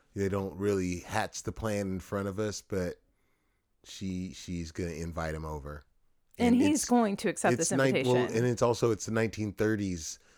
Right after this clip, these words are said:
Speaker 1: so she had to mail it to him.
Speaker 2: Yeah.
Speaker 1: I love that, 'cause he gets a
Speaker 2: <laughs>
Speaker 1: letter, like, <laughs> it ain't no quick text, you know what I mean? Like, "Hey,
Speaker 2: Yeah.
Speaker 1: what's up? Come over," you know what I mean? She had to, like,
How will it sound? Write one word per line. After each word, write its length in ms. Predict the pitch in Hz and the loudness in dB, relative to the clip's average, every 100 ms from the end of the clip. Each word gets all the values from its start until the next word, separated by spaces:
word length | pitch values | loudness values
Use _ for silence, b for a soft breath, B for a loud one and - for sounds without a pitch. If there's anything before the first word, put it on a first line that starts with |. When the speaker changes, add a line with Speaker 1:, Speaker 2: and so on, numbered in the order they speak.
| b | b
Speaker 1:
so 180 | - 110 | -6 -4
she 180 | - 113 | -2 0
had 200 | 110 95 | 0 0
to 80 | 95 | -2
mail 440 | 95 98 107 98 | 0 2 2 0
it 160 | 82 - | -4 -8
to 80 | 82 | -8
him. 260 | 78 73 71 _ _ _ | -8 -10 -14 _ _ _
Speaker 2:
Yeah. 260 | 214 180 156 - _ _ - | -2 -2 -4 -14 _ _ -8
Speaker 1:
I 80 | 92 | -2
love 240 | 92 90 | -2 0
that, 200 | 82 - - 190 175 | -4 -6 -8 -6 0
'cause 160 | 202 190 | 2 4
he 100 | 220 | 2
gets 180 | 180 - | 2 0
a 60 | 92 | 2
Speaker 2:
<laughs> 0 | |
Speaker 1:
letter, 400 | 92 90 82 80 | 2 2 0 -4
like, 420 | 82 85 - - | -2 -4 -4 -10
<laughs> 100 | 539 | 8
it 1500 | 220 - 190 - 165 - 139 185 143 214 139 - - - - - - 185 B B B 135 | 10 12 10 8 6 6 6 6 2 4 2 2 0 0 -2 -6 -6 -10 B B B 10
ain't 260 | 143 143 | 12 12
no 180 | 139 120 | 10 8
quick 320 | - 139 - | 8 6 6
text, 640 | - 135 - - - - - | 6 6 6 0 -2 -4 -8
you 120 | 113 110 | -2 2
know 80 | 117 | 4
what 40 | |
I 80 | 117 | 4
mean? 200 | 117 120 | 4 6
Like, 120 | 120 | 6
"Hey, 520 | 113 117 127 123 117 - _ | 6 6 2 0 -8 -16 _
Speaker 2:
Yeah. 300 | 202 180 160 - | -2 -2 -4 -6
Speaker 1:
what's 180 | - 127 | 2 6
up? 360 | 139 120 85 | 6 6 2
Come 180 | - 110 | -2 2
over," 400 | 117 135 120 101 | 4 4 2 0
you 120 | 98 | -2
know 100 | 101 | 0
what 80 | 107 | 0
I 20 | |
mean? 280 | 113 120 120 B B | 2 2 2 B B
She 140 | - 139 | 4 6
had 120 | 120 | 8
to, 160 | 110 104 | 6 6
like, 260 | 101 92 | 4 2